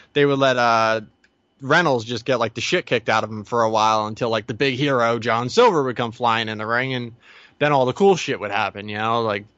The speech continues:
he was launching people across the ring and this and that. But overall, I think he's gotten way better, um, 'cause a lot of his gimmick then was just doing that, that ring toss deal.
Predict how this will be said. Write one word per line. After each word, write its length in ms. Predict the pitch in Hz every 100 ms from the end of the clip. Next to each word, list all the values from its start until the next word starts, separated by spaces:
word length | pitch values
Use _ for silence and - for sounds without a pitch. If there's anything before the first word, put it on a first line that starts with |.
| _ _ -
he 80 | 123
was 140 | 120
launching 400 | 113 120 110 120
people 260 | 110 120 117
across 360 | 107 131 110
the 100 | -
ring 340 | 107 117 120 113
and 60 | 113
this 140 | -
and 80 | 123
that. 160 | 120 - - - -
But 100 | 180
overall, 440 | 226 190 180 185
I 100 | 147
think 240 | 131 147
he's 160 | 131 117
gotten 300 | 135 113 117
way 200 | 117 135
better, 440 | 120 120 135 139 - -
um, 460 | 113 110 104 101 95 _ _
'cause 220 | - 175 165 -
a 240 | 196 208
lot 240 | 214 220
of 80 | 214
his 160 | 180 135
gimmick 320 | 151 131 110
then 200 | 135 127
was 140 | 120
just 220 | 110 127 -
doing 220 | 127 120
that, 200 | 117 107 - _ _ _ _ _ _ -
that 180 | 123 110
ring 220 | 127 131
toss 400 | 135 127 127 - _ _ _ _
deal. 360 | 147 139 139